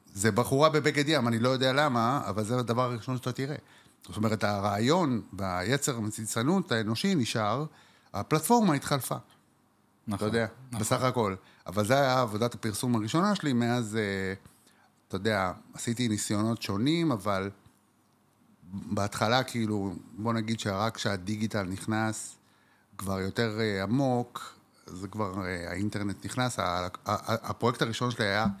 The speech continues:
Speaker 1: האתר הראשון שלי, אה, יצחיק אותך עכשיו, אבל הפועל באר שבע סי או איי אל.
Speaker 2: וואלה.
Speaker 1: זה ה-, זה הדומיין שאני רכשתי בפעם הראשונה, ולמעשה, בוא נגיד,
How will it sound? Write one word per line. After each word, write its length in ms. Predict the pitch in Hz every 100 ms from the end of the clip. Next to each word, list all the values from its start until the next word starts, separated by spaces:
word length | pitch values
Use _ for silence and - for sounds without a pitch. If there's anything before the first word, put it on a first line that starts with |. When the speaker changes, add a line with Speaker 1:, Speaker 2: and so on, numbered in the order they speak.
| - _ _ _
Speaker 1:
האתר 220 | 92 92 127
הראשון 420 | 147 104 98 98
שלי, 220 | 95 87 90 _ _ _ _ _ _ -
אה, 60 | 87 92 92 92
יצחיק 280 | 95 - 185
אותך 180 | 180 -
עכשיו, 280 | 104 - 101 - -
אבל 200 | 98 101
הפועל 260 | 92 123
באר 160 | 120 120
שבע 280 | 117 127 117
סי 180 | - 123
או 140 | 123
איי 140 | 127
אל. 100 | 123 95 - - -
Speaker 2:
וואלה. 260 | 127 123
Speaker 1:
זה 220 | 104 120
ה-, 40 | 117 101 87
זה 140 | 113 120
הדומיין 400 | 117 113 127 123
שאני 280 | 120 110 127
רכשתי 540 | 120 101 98 - 98
בפעם 360 | 92 - 107 104
הראשונה, 500 | 92 87 85 90 107 - _ _ _ - -
ולמעשה, 520 | 92 92 92 101 131 131 131 131 127 - _ _ _ _ _
בוא 140 | 101 127
נגיד, 300 | 139 151